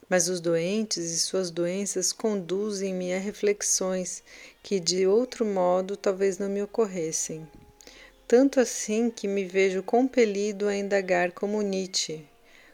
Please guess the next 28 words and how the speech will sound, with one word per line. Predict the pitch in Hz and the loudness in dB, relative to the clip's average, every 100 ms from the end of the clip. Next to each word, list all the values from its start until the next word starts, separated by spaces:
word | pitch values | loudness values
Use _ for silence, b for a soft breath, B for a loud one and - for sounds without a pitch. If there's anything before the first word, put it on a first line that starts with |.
| B | B
Quanto | - 208 247 262 254 208 | -2 4 6 4 2 4
à | 185 | 4
doença, | 170 170 160 175 190 - 208 | 4 0 0 -2 -6 -6 -4
não | 202 208 | -4 -4
somos | - 202 196 196 196 | -4 -4 -2 -2 -4
quase | - 196 214 214 | -2 -2 0 -4
tentados | 208 202 190 190 185 180 | -4 -6 -4 -4 -2 -4
a | 196 | -6
perguntar | 190 185 185 185 185 170 170 170 B B B B | -4 -4 -4 -6 -4 -4 -4 -8 B B B B
se | - - | -6 -6
conseguiríamos | 202 202 - 175 190 185 190 202 196 | -4 -2 -2 -2 -4 -2 -4 -4 -6
passar | - 196 196 - 185 | 0 0 0 0 0
sem | - 160 165 | -2 -4 -2
ela | 190 208 185 165 165 - - _ - - _ - - | -2 0 0 -2 -8 -14 -14 _ -20 -20 _ -18 -4
e | 180 | -2
a | 180 | 0
ver | 165 185 | 2 2
as | 190 185 | 2 -4
questões | 180 - - 196 190 | -6 -6 -4 -4 -4
que | - | -2
ela | 180 | -2
suscita | 185 - 180 - 208 208 233 240 B B B B - | 0 -4 -4 -2 -2 -4 -6 -6 B B B B -10
como | - 202 208 | -2 0 0
sendo | - - 185 190 190 | -2 0 0 2 -2
de | 180 180 | -4 -4
uma | 190 190 185 | -4 -2 -2
natureza | 190 202 226 190 185 185 | -2 0 2 2 0 -4
fundamental. | - 202 202 202 202 - 165 170 | -6 -6 -4 -4 -6 -8 -8 -8